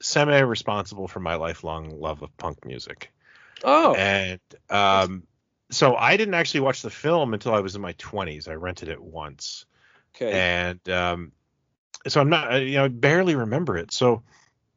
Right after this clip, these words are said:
Speaker 1: I watched it, uh, I, you know, somebody posted it, and I got the, uh, Rich posted it, and I got the feels, and I, you know, added it to cart.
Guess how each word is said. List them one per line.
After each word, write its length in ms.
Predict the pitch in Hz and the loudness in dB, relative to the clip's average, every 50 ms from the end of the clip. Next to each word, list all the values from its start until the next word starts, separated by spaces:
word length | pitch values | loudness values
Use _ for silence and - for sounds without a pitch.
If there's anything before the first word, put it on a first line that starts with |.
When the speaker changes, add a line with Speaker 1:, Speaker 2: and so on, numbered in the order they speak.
| _ _ _ _ _ _ _ _ - - - | _ _ _ _ _ _ _ _ -14 -6 0
Speaker 1:
I 140 | - 120 120 | 2 2 2
watched 440 | 117 120 135 139 135 - - - 143 | 4 6 4 4 4 2 -4 -4 -4
it, 140 | 120 - _ _ _ _ - | -4 -6 _ _ _ _ -6
uh, 320 | 120 120 113 110 104 104 104 | -4 -2 0 0 -2 -2 -2
I, 220 | 120 127 139 135 - | -2 -2 -2 -2 -2
you 120 | - 143 139 | -2 0 2
know, 100 | 135 123 | 2 2
somebody 380 | - - 147 143 139 147 147 | 4 4 4 4 4 2 0
posted 420 | 135 - 131 117 113 - - 143 151 | 0 2 2 2 2 0 -4 -2 0
it, 220 | 165 156 147 135 | 2 2 2 0
and 160 | 120 107 101 | 0 0 0
I 80 | 95 90 | -2 0
got 220 | 85 92 90 - | 0 -2 -2 -2
the, 260 | - 92 87 85 85 - - - - - _ _ _ _ _ - - | -4 -4 -4 -4 -6 -8 -14 -20 -20 -20 _ _ _ _ _ -8 -4
uh, 100 | 104 101 | -4 2
Rich 300 | 107 131 139 135 - - | 4 4 4 4 2 0
posted 360 | - 120 117 117 117 123 120 | 2 2 2 2 -2 -6 -2
it, 80 | 120 117 | -2 -2
and 100 | 110 107 | 0 -2
I 80 | 104 | -2
got 200 | 98 101 95 95 | -2 -2 -4 -4
the 120 | - 85 82 | -6 -12 -12
feels, 500 | - - 113 107 110 107 104 101 95 - | -8 -6 -4 -2 -2 -2 -2 -4 -6 -6
and 100 | 101 87 | -6 -6
I, 80 | 80 78 - _ - | -6 -6 -8 _ -18
you 60 | 98 92 | -12 -12
know, 200 | 80 73 76 82 | -12 -12 -12 -10
added 300 | 98 98 95 95 92 82 | -8 -6 -4 -4 -4 -6
it 140 | 85 - - | -8 -12 -14
to 100 | - - | -18 -14
cart. 380 | - - 95 90 87 82 - | -6 -4 -2 0 0 -2 -4